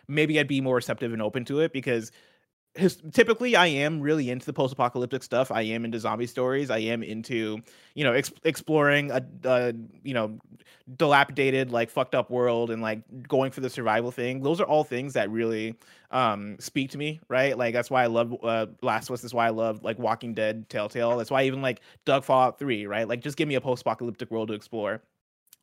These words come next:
But Days Gone, and, um, from jumping into it, I think immediately I was just like, "Ah, I feel like I've done this before. Oh, man, I don't know if this is as interesting as I want it to be.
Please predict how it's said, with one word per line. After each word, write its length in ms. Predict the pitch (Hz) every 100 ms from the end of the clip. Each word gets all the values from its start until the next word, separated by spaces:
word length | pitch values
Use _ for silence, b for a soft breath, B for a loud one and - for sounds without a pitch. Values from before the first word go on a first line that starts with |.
| _
But 260 | 175 156 - b b b -
Days 240 | 165 185
Gone, 240 | 151 135 147
and, 240 | 135 -
um, 480 | 123 117 110 107 110 95 _ _
from 440 | - 185 160 147 123
jumping 340 | 170 160 127
into 220 | 135 131 113
it, 60 |
I 60 | 113
think 140 | 127
immediately 360 | 117 123 113 107
I 60 | 107
was 120 | -
just 160 | 110
like, 240 | 107 104 - b b b b _ _
"Ah, 160 | - 143
I 60 | 143
feel 140 | 165
like 60 | 139
I've 80 | 127
done 140 | 127
this 100 | 120
before. 540 | - 120 117 113 117 - _
Oh, 200 | 156 147
man, 220 | 139 135 127
I 80 |
don't 300 | 131 - 147 143
know 100 | 135
if 60 |
this 160 | 127 127
is 60 | 123
as 140 | 120
interesting 300 | 117 - 117
as 80 | 113
I 40 |
want 160 | 110 113
it 60 | 110
to 60 | 110
be. 240 | 110 110